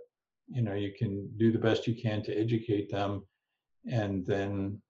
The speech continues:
leave it to them to make their decision. And again, this goes back full circle to where we started the conversation. That's what got me motivated to get into mediation, was to help them make their own decisions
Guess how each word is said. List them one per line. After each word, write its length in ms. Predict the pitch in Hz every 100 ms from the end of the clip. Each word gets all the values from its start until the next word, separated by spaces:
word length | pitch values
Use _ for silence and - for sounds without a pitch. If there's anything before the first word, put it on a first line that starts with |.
| _ _ _ -
leave 220 | 123 107
it 140 | 107 -
to 80 |
them 240 | 98 92 98
to 80 | 110
make 220 | 135 -
their 100 | 101
decision. 560 | 101 - 170 135 120 120
And 140 | 117
again, 280 | 113 127 123
this 200 | 113 - 160
goes 220 | 123 113
back 360 | 110 107 - -
full 180 | 117 113
circle 420 | - 120 120 104
to 180 | - 101
where 180 | 104 101
we 120 | 98
started 400 | - 107 107 98
the 180 | 98 101
conversation. 600 | 98 101 120 123 110 113 _ _ _
That's 260 | 98 107 -
what 160 | 110 -
got 220 | 104 -
me 120 | 110
motivated 720 | 98 104 101 104 104 104 101 _ _ _ -
to 120 | 117
get 200 | 117 104
into 360 | 104 107 123 101
mediation, 600 | 107 110 98 117 120 110
was 220 | 110 -
to 80 | 101
help 320 | - 113 -
them 180 | 110 107
make 180 | 101 -
their 200 | 104 98
own 120 | 107
decisions 720 | 107 - 104 - 110 110